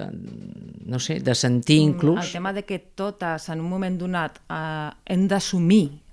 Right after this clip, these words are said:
Speaker 2: que són violables,
Speaker 1: Sí.
Speaker 2: o sigui, ja, això ja comporta, no?, una por, una por intrínseca, una por que carreguem, en, no?, i que acompanya ja des de ben petita, com bé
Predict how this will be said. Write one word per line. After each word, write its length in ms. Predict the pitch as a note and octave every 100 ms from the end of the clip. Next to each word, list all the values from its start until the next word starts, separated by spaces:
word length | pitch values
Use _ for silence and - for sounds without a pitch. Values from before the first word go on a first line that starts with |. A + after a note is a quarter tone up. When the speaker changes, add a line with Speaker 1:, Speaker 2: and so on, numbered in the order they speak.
| - - -
Speaker 2:
que 220 | F3+ E3
són 260 | - F3+ F3+
violables, 760 | F3 E3 D#3 - A#3+ E4 - - - -
Speaker 1:
Sí. 80 | - - - -
Speaker 2:
o 80 | E3+
sigui, 320 | - D#3 D#3+
ja, 300 | D3 D3 F#3+
això 240 | F#3 F3+ E3
ja 80 |
comporta, 800 | E3+ F#3 E3+ - D#3 E3+ G#3+ C4 G4+ -
no?, 200 | - D#3+
una 340 | F3+ E3+ E3+ -
por, 280 | D#3+ E3+ A3+
una 160 | E3
por 180 | - E3
intrínseca, 560 | D#3+ D3 D3 D3+ F3 F#3
una 180 | F3+
por 120 | D#3 D#3
que 100 | F#3
carreguem, 800 | - E3+ D#3+ C#3+ D3 E3+ A#3+ - - - - - - _ - -
en, 180 | E3+ D3 - _
no?, 220 | - E3+ -
i 80 | -
que 180 | - D#3 C#3+ C#3 -
acompanya 720 | E3 F3 E3 E3 D#3 F3 G3 - F3 - - _ _
ja 240 | E3 E3+
des 220 | E3+ F#3+ F3
de 80 |
ben 260 | D#3+ F#3 G3
petita, 420 | F#3+ F3+ F#3 G3+
com 180 | G3+ F#3+
bé 100 | E3+